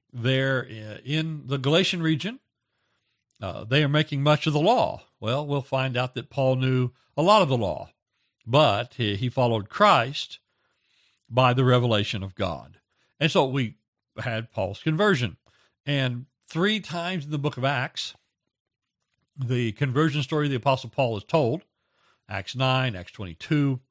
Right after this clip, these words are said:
and Acts twenty-six. We're also here in the book of Galatians gonna go over the conversion of Paul again. And so the, the,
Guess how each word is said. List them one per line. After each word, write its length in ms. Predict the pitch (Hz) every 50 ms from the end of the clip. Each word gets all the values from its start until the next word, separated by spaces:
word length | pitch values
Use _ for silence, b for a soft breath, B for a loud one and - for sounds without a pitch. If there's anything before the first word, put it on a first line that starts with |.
| _ _ _ _ _ _ _ _ _ -
and 140 | 127 117 110
Acts 180 | 101 95 -
twenty-six. 840 | - - 117 98 90 - - - 175 190 208 - - - - - - _ _ _ _ _ _ _ _ _ -
We're 160 | 120 123 -
also 560 | - - 151 196 214 208 - 175 180 196 220 _
here 220 | _ - 135 147 170
in 200 | - - 151 151
the 80 | 147
book 200 | 143 151 156 -
of 120 | 160 151 143
Galatians 800 | 147 156 156 185 269 269 - - - 80 78 113 160 - - - _ _ _ _ _ _ _ - 127
gonna 220 | 131 156 160 165
go 180 | 156 170 160 143
over 480 | 151 160 156 143 147 156 151 147 - _ _ _ _ _ _ -
the 540 | 123 117 131 135 135 131 131 131 127 127 - _ _ _ _ -
conversion 560 | - 156 135 127 135 131 127 104 117 120 120
of 120 | 113 -
Paul 500 | - - 107 101 101 98 98 101 101 _ _ _ _ _ _ _ _ _ _ _ _ -
again. 460 | 127 123 117 120 101 78 - - - _ _ _ _ _ _ _ _ _ -
And 180 | 117 107 110
so 260 | - - 117 104 101
the, 500 | 98 92 95 95 95 98 98 95 98 95 107
the, 300 | 107 101 95 95 92 98